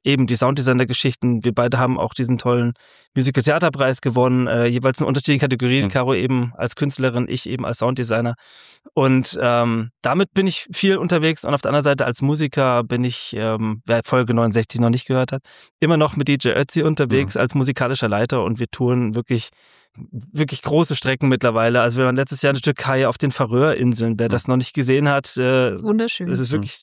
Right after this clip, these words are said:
Speaker 1: zauberhaft.
Speaker 2: Warst du mit?
Speaker 3: Ja, ich war
Speaker 1: Ja,
Speaker 3: mit.
Speaker 1: warst
Speaker 2: Ah ja,
Speaker 1: mit
Speaker 2: sehr
Speaker 1: gewesen.
Speaker 2: schön.
Speaker 1: Und, ähm, ja, wir haben ganz viele,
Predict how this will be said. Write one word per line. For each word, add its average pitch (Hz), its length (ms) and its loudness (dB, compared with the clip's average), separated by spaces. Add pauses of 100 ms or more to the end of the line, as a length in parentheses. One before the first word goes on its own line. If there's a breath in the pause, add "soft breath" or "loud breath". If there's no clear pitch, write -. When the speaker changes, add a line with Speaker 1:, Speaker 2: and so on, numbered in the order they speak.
Speaker 1:
zauberhaft. 147 360 0
Speaker 2:
Warst 113 120 -4
du - 60 2
mit? 254 140 2 (180 soft breath)
Speaker 3:
Ja, 202 220 -2
ich 214 140 -4
war 123 80 0
Speaker 1:
Ja, 131 180 0
Speaker 3:
mit. 127 160 -10
Speaker 1:
warst 117 160 -2
Speaker 2:
Ah - 40 -4
ja, 104 60 0
Speaker 1:
mit 98 100 -4
Speaker 2:
sehr 127 80 0
Speaker 1:
gewesen. 127 360 0
Speaker 2:
schön. 190 120 -20 (300 loud breath)
Speaker 1:
Und, 139 420 2
ähm, 127 360 2
ja, 139 180 2
wir 139 80 0
haben 127 160 0
ganz 131 200 -2
viele, 135 480 2